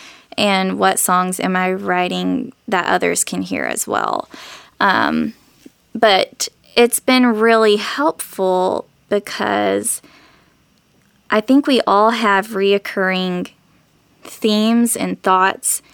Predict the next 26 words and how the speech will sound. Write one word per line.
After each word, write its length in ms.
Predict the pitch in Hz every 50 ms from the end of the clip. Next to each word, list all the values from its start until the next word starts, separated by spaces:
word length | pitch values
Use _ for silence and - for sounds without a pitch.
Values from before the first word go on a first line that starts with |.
| - _ _ _ _ _ _ _ _ -
that 340 | - - 196 185 - - -
can 760 | - - - 190 185 185 185 180 180 175 175 - - - - - - - _ _ -
almost 340 | 208 233 277 339 339 - -
torment 560 | - - 196 180 175 185 196 226 247 - -
us 480 | 294 294 311 330 330 - - - - - _ _ _ _ _ _ -
throughout 460 | - 233 226 226 214 214 214 220 - -
our 480 | 208 202 202 196 196 196 196 196 202 - _ _ _ _ _ _ _ _ _ _ _ -
lives. 600 | 233 190 180 175 180 202 233 254 - - - - _ - - - - - - - - _ _ _ _ _ _ _ _ -
And 540 | 226 233 226 220 214 208 208 202 - - - - - - - - - - - _ _ _ _ _ - - - -
what 240 | 208 220 214 214 -
this 200 | 240 254 - -
has 180 | 226 214 208
done 320 | - 208 202 202 202 196 196
is, 180 | 185 185 208 - -
is 240 | - 202 196 214 190
when, 380 | 196 202 202 202 202 202 202 -
when 260 | - 202 202 196 196
I, 240 | 190 190 196 196 202
when 220 | - 208 202 196
I 100 | 196 196
feel 360 | 196 - - 208 208 202 202
that 220 | 202 196 185 - -
coming 360 | - - 202 202 190 190 - -
up 220 | 190 185 180 -
in 280 | - 214 202 208 214 226
me, 320 | 240 254 269 294 330 330